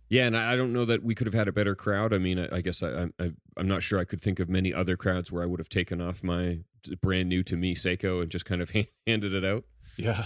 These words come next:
Speaker 1: Uh, to get, to get passed around, but I'm glad people got a chance to be hands-on with it and, and, and check it out. And certainly the,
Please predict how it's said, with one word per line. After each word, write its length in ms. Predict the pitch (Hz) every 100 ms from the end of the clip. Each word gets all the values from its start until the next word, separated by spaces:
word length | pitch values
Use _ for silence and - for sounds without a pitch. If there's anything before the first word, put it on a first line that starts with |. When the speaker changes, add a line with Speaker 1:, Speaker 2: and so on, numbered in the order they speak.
| -
Speaker 1:
Uh, 320 | 87 87 87
to 160 | -
get, 200 | 92 90 -
to 100 | 92
get 180 | 95
passed 300 | - 92 90
around, 260 | 87 90 95
but 80 | 95
I'm 100 | 98
glad 220 | 95 92
people 220 | 101 92
got 160 | 90 87
a 20 |
chance 280 | - 87 -
to 60 |
be 120 | - 82
hands-on 420 | 82 82 82 85
with 160 | 85
it 160 | 87 85
and, 240 | 85 82 -
and, 260 | 80 78
and 120 | 57
check 220 | - 85 82
it 80 |
out. 160 | 78 82
And 100 | 69
certainly 320 | - 76 82
the, 220 | 80 87